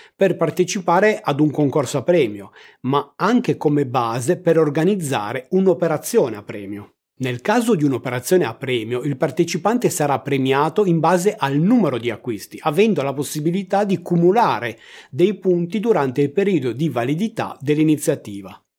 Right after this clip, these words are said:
Non avremo più un fattore di abilità o fortuna come discriminante per individuare il vincitore, ma daremo al cliente la possibilità di accumulare gli acquisti effettuati per ricevere un premio certo.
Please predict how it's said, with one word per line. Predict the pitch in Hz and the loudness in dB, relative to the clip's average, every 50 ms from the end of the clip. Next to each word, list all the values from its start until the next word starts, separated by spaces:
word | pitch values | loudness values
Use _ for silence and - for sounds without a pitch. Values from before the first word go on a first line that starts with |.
| _ _ _ | _ _ _
Non | 127 135 143 | 0 2 2
avremo | 156 151 160 175 185 180 165 160 | 2 2 4 4 4 4 4 0
più | 170 214 | 2 2
un | 214 165 139 | 2 2 2
fattore | - - 135 - - - 151 143 143 127 | 0 -4 -8 -6 -2 -2 0 0 0 -4
di | 113 117 139 | -4 -4 -2
abilità | 131 123 117 110 127 123 123 117 120 156 156 147 - - | -2 -2 -2 -4 -6 -6 -6 -4 -2 -2 -2 0 0 -2
o | 139 | -2
fortuna | - - - 143 127 113 - _ 196 220 226 175 123 - | -2 -2 -6 -6 -6 -6 -6 _ -2 0 0 0 0 0
come | - 160 143 139 127 | 0 0 0 0 -4
discriminante | 123 139 - - - - 160 147 143 139 139 139 147 156 175 190 175 - 175 | -4 -6 -6 -6 -4 -2 0 2 2 2 4 4 4 4 4 2 2 2 0
per | 175 151 135 | 0 0 -4
individuare | 135 131 123 131 123 127 123 139 156 165 165 160 | -2 -4 -4 -4 -4 -4 -2 0 0 2 2 0
il | 139 120 | 0 0
vincitore, | 120 131 120 120 - 123 120 - 117 104 95 - - _ | -2 -4 -4 -4 -8 -10 -8 -8 -8 -8 -8 -12 -12 _
ma | 127 123 120 120 | -6 -4 -4 -2
daremo | 110 127 127 165 202 220 180 127 | -4 -2 0 0 0 0 0 -4
al | 120 - - | -6 -10 -14
cliente | _ - 127 123 127 143 156 190 214 196 - | _ -14 -10 -4 -2 0 0 0 0 0 -2
la | 185 - | -2 -2
possibilità | - - 131 - - 143 139 147 160 160 165 233 | -2 -4 -6 -4 -2 -2 0 0 -2 0 -2 -2
di | 208 165 | 0 0
accumulare | 131 113 - - 151 147 151 160 165 175 190 214 220 220 - - | -2 -2 -2 -4 -2 0 2 2 4 4 4 4 2 2 0 -2
gli | - 135 135 156 | -6 -2 0 0
acquisti | 135 - - - 220 214 - - - 139 | 0 0 -2 0 0 0 0 -2 -2 -4
effettuati | 120 - 165 160 170 - 180 147 143 139 139 - 208 170 | 0 -2 -4 -4 -2 -2 0 2 2 0 0 -2 -2 0
per | 202 202 | 0 0
ricevere | 233 240 - - 226 226 226 208 190 180 | 0 -2 -2 0 0 2 2 2 0 2
un | 175 185 190 185 | 2 2 2 2
premio | 175 185 196 220 226 220 220 185 - | 2 2 2 4 4 2 2 0 -2
certo. | - - - 127 113 104 104 - _ 110 113 - _ | -2 -2 0 0 -2 -4 -6 -8 _ -10 -12 -12 _